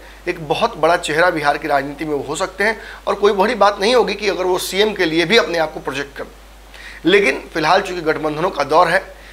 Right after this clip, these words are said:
तो चिराग पासवान भी इस बात को समझते हैं और जहाँ एक तरफ वो स्वच्छंद होकर, अ, अकेले खेलना चाहते हैं, वहीं उनकी मजबूरी है कि वो इस राजनीतिक समुद्र में एक डुबकी तो कम से कम लगाए हैं।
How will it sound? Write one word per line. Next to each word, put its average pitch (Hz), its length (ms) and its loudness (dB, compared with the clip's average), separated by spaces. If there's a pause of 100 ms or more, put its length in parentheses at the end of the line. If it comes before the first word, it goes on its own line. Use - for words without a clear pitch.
(140)
तो 165 60 -8
चिराग 180 440 2
पासवान 170 500 2
भी 185 120 0
इस 156 140 -8
बात 165 240 2
को 180 120 -6
समझते 147 460 -4
हैं - 220 -6 (380)
और - 320 2 (180)
जहाँ 151 200 2
एक 190 180 0
तरफ 196 120 4
वो 175 140 -2
स्वच्छंद 185 360 -2
होकर, 175 240 0
अ, - 680 -16 (240)
अकेले 180 320 2
खेलना 185 300 2
चाहते 170 340 0
हैं, 175 160 -10 (420)
वहीं 190 360 2
उनकी 160 300 -8
मजबूरी 160 460 -2
है 190 100 2
कि 160 120 -10
वो 160 100 -4
इस 165 180 -8
राजनीतिक 147 640 0 (520)
समुद्र 170 340 2
में 160 280 0 (160)
एक 175 260 4
डुबकी 151 260 -6
तो 165 120 -8
कम 135 160 -8
से - 120 -10
कम 151 160 -8
लगाए 117 340 -4
हैं। - 180 -18